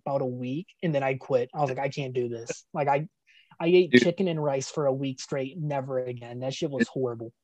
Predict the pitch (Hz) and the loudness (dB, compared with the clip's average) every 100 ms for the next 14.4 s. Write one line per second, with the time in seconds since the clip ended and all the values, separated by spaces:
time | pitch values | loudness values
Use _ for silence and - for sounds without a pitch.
0 | 98 95 95 98 95 - - - 95 95 | 2 4 6 4 2 -2 -14 -8 0 4
1 | 98 95 110 120 - 104 98 - - 110 | 6 8 8 8 4 4 2 0 4 4
2 | 107 101 101 101 98 92 95 98 101 - | 2 -2 -2 -2 -6 2 4 4 0 -12
3 | - - - 113 117 113 110 107 110 104 | -14 -2 6 10 10 8 8 8 6 6
4 | 107 107 - 90 98 101 104 - 104 104 | 6 6 0 -4 -4 -2 -2 -2 0 2
5 | 110 110 107 104 98 92 98 92 - 90 | 6 4 4 -2 0 6 6 4 -4 -12
6 | 95 - - 104 101 - - 101 101 101 | -12 -14 -8 -2 0 -2 0 6 8 8
7 | - - 107 - - 104 110 - 117 131 | 6 0 0 -2 -2 2 2 2 6 8
8 | 131 - _ - - _ - 82 95 95 | 8 4 _ -20 -20 _ 0 6 8 8
9 | 90 71 - 92 110 - - 110 107 107 | 6 4 2 2 2 0 0 4 6 6
10 | 101 - - - 123 - 160 151 - 131 | 4 0 0 6 6 10 8 8 4 2
11 | 127 101 110 120 117 104 95 95 104 107 | 2 0 -2 -2 2 0 0 -2 2 2
12 | 78 90 95 87 80 - 87 90 90 90 | 0 -4 -4 -4 -4 0 2 4 2 0
13 | 85 87 - - 87 - 76 _ 85 - | -4 -4 -6 -6 -10 -6 -8 _ -4 -4
14 | 80 85 80 76 | -4 -6 -6 -6